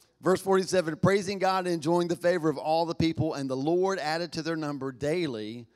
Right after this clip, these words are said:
those who were being saved." Now,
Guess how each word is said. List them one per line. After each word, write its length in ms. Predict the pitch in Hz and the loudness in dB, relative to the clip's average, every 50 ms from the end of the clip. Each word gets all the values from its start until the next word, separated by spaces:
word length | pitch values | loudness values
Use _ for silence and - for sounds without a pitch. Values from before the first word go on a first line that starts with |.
| _ _ _ _ _ _ _ _ _ _ _ _ _ _ _ _ _ _ _ - | _ _ _ _ _ _ _ _ _ _ _ _ _ _ _ _ _ _ _ -4
those 320 | 110 147 151 147 151 151 | 2 4 6 6 4 4
who 100 | - 151 | 2 0
were 80 | 147 147 | 0 0
being 680 | 127 113 139 135 131 131 123 123 123 - - - - - - - - | 0 -2 -4 -4 -4 -4 -6 -8 -10 -12 -14 -16 -16 -18 -20 -14 -12
saved." 580 | - - 135 127 113 104 92 87 - - - - | -8 -4 -4 -4 -4 -4 -8 -12 -16 -18 -16 -10
Now, 240 | - 139 127 98 | -8 -8 -8 -8